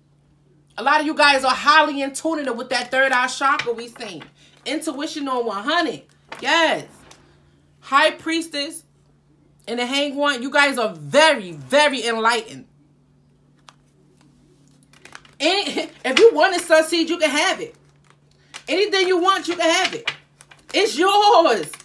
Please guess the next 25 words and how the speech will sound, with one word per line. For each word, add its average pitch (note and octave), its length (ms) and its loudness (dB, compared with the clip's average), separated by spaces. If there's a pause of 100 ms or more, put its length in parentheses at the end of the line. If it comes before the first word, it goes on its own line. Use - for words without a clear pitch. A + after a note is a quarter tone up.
(280)
It's F#4+ 340 -2
yours. G4+ 680 0 (640)
You E4+ 80 0
put F#4+ 180 -2
a D#4 140 2
death D4+ 380 2
and C#4+ 120 -2
went E4+ 140 -2
through E4+ 100 -6
the C#4+ 80 -10
transformation. E4 840 -2
You, F4 220 -6
you E4+ 160 -8
went G4 200 -4
through F#4+ 100 -6
the F4+ 100 -6
transformation, E4 720 -4
or C#4 80 -2
you D4+ 120 -6
guys D#4 280 2
are C#4+ 40 -10
going D4+ 280 -4
through D#4 140 -4
it D4+ 80 -6
now. D#4 480 -4